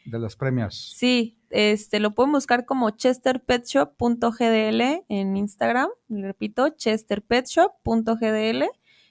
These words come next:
Speaker 2: Eh, nosotros estamos, eh, atendiendo en bazares, es una pet shop, una, eh, tienda,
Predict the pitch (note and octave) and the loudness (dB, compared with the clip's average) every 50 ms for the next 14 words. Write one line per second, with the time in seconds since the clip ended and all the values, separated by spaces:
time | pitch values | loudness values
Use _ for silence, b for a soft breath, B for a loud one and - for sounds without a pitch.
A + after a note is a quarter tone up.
0 | b b _ F#3+ F#3+ F#3+ G3 F#3+ G3 F#3+ F#3+ G3 G3 G3+ G#3+ A3 A#3 A3+ C4 C#4+ | b b _ -2 0 2 2 2 2 2 0 0 0 0 0 0 0 0 -2 -2
1 | C#4+ C4 A3+ A#3+ A#3+ A#3+ A#3+ B3 B3+ B3+ C4 C4 C4+ C4+ - - G#3+ G3+ G3 G3 | -2 -2 0 2 4 4 4 4 4 4 4 4 2 0 -2 -2 -2 0 2 2
2 | F#3+ F#3+ F#3+ G#3 G#3 G#3 G#3+ G#3+ A#3 B3 B3 A#3 G#3 - A3 A3 A#3+ C#4 G#4 B4+ | 2 0 0 0 -2 0 0 0 0 0 0 0 0 2 4 4 4 4 2 0
3 | - - - A3+ - A#3 A#3 A#3 A3+ A3+ A3+ A3 G#3+ G3 F3+ F3 F3+ F#3 - - | -2 -4 -6 -6 -4 -4 -4 -2 -2 -2 -2 -2 -2 -2 -2 -2 -4 -6 -6 -6
4 | A3+ A3+ A3+ - D#4 F4 - A#3 A3 A3 A3+ A3+ A3+ G#3+ G3 F3+ E3 D#3+ D#3 - | -6 -6 -4 -4 -4 -2 -2 -2 -2 0 0 0 0 0 0 0 0 -2 -2 -4
5 | - F#3 F#3 _ _ _ _ G3 G3 - _ _ - G#3 G#3 G#3 G#3+ G#3+ A3 A3 | -6 -8 -12 _ _ _ _ -10 -10 -10 _ _ -8 -6 -4 -4 -2 0 2 2
6 | A3 A3+ A3 | 2 0 -2